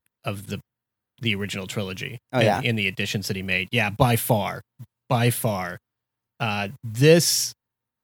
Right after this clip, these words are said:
Speaker 1: is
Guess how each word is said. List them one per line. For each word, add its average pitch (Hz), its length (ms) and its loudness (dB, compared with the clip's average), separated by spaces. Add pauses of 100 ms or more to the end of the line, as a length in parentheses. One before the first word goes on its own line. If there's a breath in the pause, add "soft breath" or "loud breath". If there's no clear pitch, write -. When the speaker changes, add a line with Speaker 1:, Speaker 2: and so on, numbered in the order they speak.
(920)
Speaker 1:
is 117 1800 0